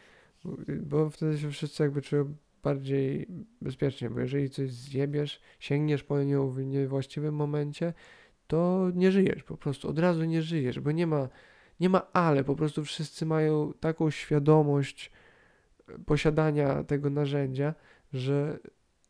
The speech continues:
jeżeli po to sięgniesz w niewłaściwy sposób, w niewłaściwej okoliczności, to wszyscy dookoła ciebie zareagują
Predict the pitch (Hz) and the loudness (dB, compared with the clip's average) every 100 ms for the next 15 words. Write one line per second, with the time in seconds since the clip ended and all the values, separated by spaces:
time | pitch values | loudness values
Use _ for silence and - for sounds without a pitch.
0 | _ _ _ _ _ _ 165 147 151 170 | _ _ _ _ _ _ -2 0 2 2
1 | 165 170 160 160 - 165 156 131 131 139 | 4 2 4 0 0 0 0 -2 -6 -6
2 | 139 - 208 147 139 143 135 - 156 151 | -8 -12 -14 -8 -6 -4 -6 -4 -6 -6
3 | - 147 135 135 135 139 131 - 147 147 | -6 -6 -6 -10 -10 -8 -12 -8 -6 -6
4 | 147 143 - 139 127 - 156 - - - | -6 -8 -8 -10 -10 -10 -12 -12 -20 -20
5 | - - 135 - 170 - 156 156 - 151 | -20 -10 -8 -2 -2 0 0 2 2 -2
6 | 147 - 143 139 139 139 139 139 139 143 | -2 -2 -2 -2 -4 -4 -4 -4 -4 -2
7 | 139 139 | -2 -2